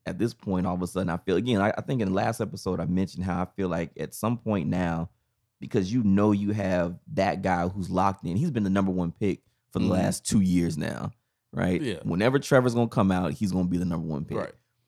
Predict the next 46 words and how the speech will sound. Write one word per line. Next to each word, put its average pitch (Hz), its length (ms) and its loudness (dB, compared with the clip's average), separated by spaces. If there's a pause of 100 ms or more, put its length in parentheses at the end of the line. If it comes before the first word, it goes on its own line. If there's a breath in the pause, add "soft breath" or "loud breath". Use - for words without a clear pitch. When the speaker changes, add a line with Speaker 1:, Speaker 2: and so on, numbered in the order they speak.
Speaker 1:
Which, 87 160 -6
again, 107 320 2
before 101 380 0
him, 110 340 4
I 87 180 -4
feel 101 120 0
like 95 220 -4
that 90 140 -2
was 90 300 -6
Andrew 95 300 -2
Luck. 92 320 0
Before 90 260 -4
him, 92 200 2
that 87 100 -2
was 85 100 -6
Peyton - 300 -6
Manning. - 340 -10 (180)
Speaker 2:
Mm-hmm. 113 300 -6
Speaker 1:
Like, 90 140 -4
where 95 120 -2
you 107 100 2
just 87 140 -2
know 95 460 4
these 95 220 0
guys 92 320 0
are 90 40 -4
gonna 90 160 -2
be 87 440 -6 (320)
your 104 260 2
staple 98 520 -2
for - 200 -8
years 92 380 -2
to 82 80 -10
come, 85 220 -8
for - 100 -10
Speaker 2:
Since 113 120 -2
a 92 40 2
Speaker 1:
decades. 95 160 -2 (180)
Speaker 2:
fre-, - 60 -20
since 120 240 -6
they 120 100 -2
were 107 160 -2
freshmen. 101 460 -4
Speaker 1:
Right. 95 280 2
Speaker 2:
<laughs> - 60 -4
Yeah. 107 240 0